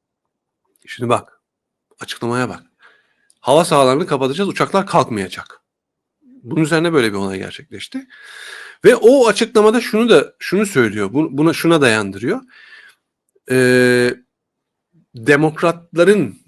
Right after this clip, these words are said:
yine bulunduğu, e, birçok hava kontrol kulesinde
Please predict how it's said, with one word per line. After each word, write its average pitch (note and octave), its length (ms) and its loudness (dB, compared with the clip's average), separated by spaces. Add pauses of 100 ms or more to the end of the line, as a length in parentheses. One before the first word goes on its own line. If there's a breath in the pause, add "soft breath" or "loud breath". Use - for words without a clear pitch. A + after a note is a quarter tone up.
(160)
yine B2+ 260 0
bulunduğu, C3+ 600 0 (300)
e, A2 400 -2 (120)
birçok D#3+ 260 -2
hava F3+ 260 4
kontrol D3+ 520 -2
kulesinde A2 760 -6